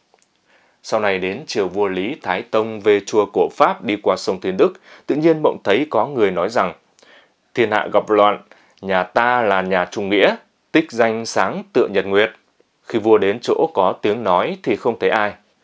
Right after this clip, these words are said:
nhưng tự nhiên nhớ đến chiến công của Chu Phúc Uy giúp vua Lý Nam Đế đánh giặc trước đây. Vua liền trở về quê cũ của cha mẹ thần ở Yên Mô, sai tạc tượng để thờ phụng, sai cấp tiền để lập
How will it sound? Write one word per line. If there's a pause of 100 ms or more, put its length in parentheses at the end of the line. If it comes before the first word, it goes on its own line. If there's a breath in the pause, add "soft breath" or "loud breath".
(220 soft breath)
nhưng
tự
nhiên
nhớ
đến
chiến (140)
công (120)
của
Chu
Phúc
Uy (200 soft breath)
giúp
vua
Lý
Nam
Đế
đánh
giặc
trước
đây. (360 loud breath)
Vua
liền
trở
về
quê
cũ
của
cha
mẹ (100)
thần
ở (100)
Yên
Mô, (200 loud breath)
sai
tạc
tượng
để
thờ
phụng, (400 soft breath)
sai
cấp (180)
tiền
để
lập